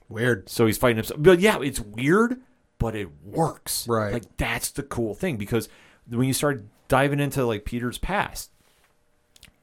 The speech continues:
Speaker 2: it's not <laughs> exactly cut and dry, good, you know, pure of heart. Let's just put it that way.
Speaker 1: Right.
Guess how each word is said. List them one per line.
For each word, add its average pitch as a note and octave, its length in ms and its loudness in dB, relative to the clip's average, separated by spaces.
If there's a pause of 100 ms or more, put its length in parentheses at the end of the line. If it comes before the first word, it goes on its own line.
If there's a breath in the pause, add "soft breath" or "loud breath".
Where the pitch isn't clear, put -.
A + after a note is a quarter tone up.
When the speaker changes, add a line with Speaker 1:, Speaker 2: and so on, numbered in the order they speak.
(200)
Speaker 2:
it's C3 240 0
not D3+ 320 6
<laughs> - 0 -
exactly C3 880 2 (280 loud breath)
cut - 240 0
and D3 100 -2
dry, A#2+ 640 4 (560 soft breath)
good, C3 540 4 (480)
you B2 120 -2
know, A2+ 260 0 (440)
pure C3 280 2
of A2 80 0
heart. - 420 -2 (200)
Let's G#2+ 160 -2
just - 140 -6
put A2 160 -2
it G2 100 -8
that F2+ 220 0
way. C2+ 240 -12
Speaker 1:
Right. A#2+ 240 2